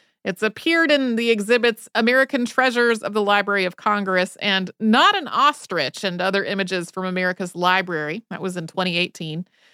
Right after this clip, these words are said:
It was also included in the book Gathering History, the Marion S. Carson collection of Americana in nineteen ninety-nine, and then in the ebook Great Photographs from the Library of Congress in twenty thirteen.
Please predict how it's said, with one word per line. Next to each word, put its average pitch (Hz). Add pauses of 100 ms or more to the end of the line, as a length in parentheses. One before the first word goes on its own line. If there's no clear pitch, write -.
(300)
It -
was 208
also 294
included 262
in 214
the 208
book 202 (120)
Gathering 214
History, 196
the 196
Marion 190
S. 175
Carson 269
collection 240
of 185
Americana 185
in 185
nineteen 180
ninety-nine, 175 (320)
and 196
then 233
in 214
the 208
ebook 254 (160)
Great 214
Photographs 214
from 190
the 180
Library 180
of 165
Congress 285
in 180
twenty 196
thirteen. 180